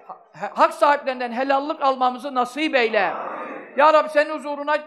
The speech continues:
gelirken, geldiğimizde ne bir kulunun ne de senin haklarından mesul olmayarak temiz çıkmak nasip eyle. Tertemiz ruhlarımızı kabz eyle.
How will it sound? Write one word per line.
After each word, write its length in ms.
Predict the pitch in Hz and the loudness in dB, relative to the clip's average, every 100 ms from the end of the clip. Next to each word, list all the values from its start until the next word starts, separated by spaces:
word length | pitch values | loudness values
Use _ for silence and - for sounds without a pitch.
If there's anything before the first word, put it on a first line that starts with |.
| - | -4
gelirken, 520 | 277 277 285 254 262 | -2 0 -4 -6 -6
geldiğimizde 720 | 240 277 285 269 254 214 226 214 | 0 -2 -2 -12 -12 -6 -6 -2
ne 180 | 294 320 | -2 -2
bir 140 | 302 | -8
kulunun 520 | 285 269 254 254 220 - _ | -12 -10 -8 -10 -14 -20 _
ne 140 | 294 330 | -8 -4
de 100 | 294 | -2
senin 200 | 294 311 | -2 0
haklarından 680 | 277 285 262 254 240 233 | -2 -2 -4 -4 -4 -4
mesul 440 | 220 302 311 - 294 | -2 0 0 -2 -2
olmayarak 640 | 302 311 269 240 226 214 | 2 2 2 2 2 -4
temiz 380 | - 277 381 - | -2 0 0 -2
çıkmak 480 | - - - 320 320 | -10 -8 2 2 2
nasip 460 | 262 254 - 359 311 | -2 -2 -2 0 2
eyle. 300 | 269 254 220 175 - - - - - | 2 2 2 2 -4 -8 -10 -8 2
Tertemiz 600 | 349 349 339 294 294 226 | 4 4 2 0 0 -8
ruhlarımızı 800 | 277 277 262 262 262 247 226 233 | -10 -6 -2 2 2 2 -6 -4
kabz 320 | 262 320 247 | 2 2 2
eyle. 360 | 233 214 202 | -2 0 -2